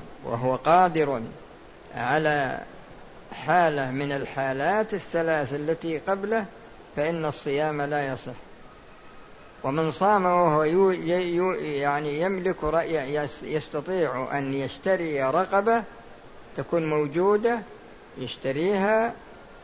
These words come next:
وصام في كفارة القتل خطأ، فإن صيامه لا يصح. وعلى هذا المسار، هذه القاعدة هي موضوعة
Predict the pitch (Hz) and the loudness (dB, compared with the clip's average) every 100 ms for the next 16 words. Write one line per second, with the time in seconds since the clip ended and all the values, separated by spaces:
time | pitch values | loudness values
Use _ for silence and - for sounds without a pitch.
0 | - 135 143 156 - 208 180 147 135 156 | -12 0 4 4 4 4 4 2 -2 -2
1 | 147 - 131 - 151 190 190 165 165 156 | -4 -4 -6 0 2 4 4 0 -2 -2
2 | - 175 156 147 156 190 220 220 - - | -2 -2 -2 -4 -4 -2 0 0 -2 -14
3 | - - - 147 175 160 147 - 135 143 | -20 -16 -6 -4 -4 -4 -4 -4 -2 0
4 | 165 147 131 143 139 - - 190 151 147 | 0 0 -2 -2 -4 -8 -6 -2 0 -2
5 | 156 208 165 170 170 160 170 156 139 165 | -4 -8 -10 -4 -2 0 0 -2 0 -2
6 | 151 135 131 120 139 117 - - - - | -2 -4 -6 -8 -8 -10 -12 -20 -20 -6
7 | 170 247 247 202 190 - 185 190 180 190 | 0 2 4 2 2 2 4 4 2 -2
8 | 185 151 160 175 165 165 156 151 170 175 | -2 0 2 4 4 4 4 4 6 6
9 | 151 165 | 6 4